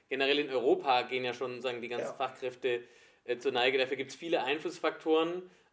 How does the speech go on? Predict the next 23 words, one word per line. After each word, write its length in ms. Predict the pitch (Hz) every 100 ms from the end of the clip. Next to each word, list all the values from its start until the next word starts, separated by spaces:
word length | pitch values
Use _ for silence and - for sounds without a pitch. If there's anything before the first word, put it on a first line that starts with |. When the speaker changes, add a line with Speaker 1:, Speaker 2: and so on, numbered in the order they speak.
| -
Speaker 1:
Ähm, 540 | 135 139 139 139 139 139
jetzt 260 | 135 135
könnte 280 | - 156 156
man 200 | 147 147
sich 160 | 143 135
lange 240 | 135 151
über 100 | 151
den 100 | 139
Fachkräftemangel 680 | 131 151 - 160 151 147 147
auskotzen 840 | 143 139 139 151 143 - 147 139 143
und, 340 | 127 127 131
äh, 160 | 113 123
sagen, 340 | 123 127 131
ja, 140 | 127 127
das 160 | 127
Handwerk 260 | 156 151 143
hat 120 | 135
so 60 | 139
einen 80 |
schlechten 300 | 135 131 131
Ruf, 280 | 123 151 -
was 140 | 127 139
ich 220 | 147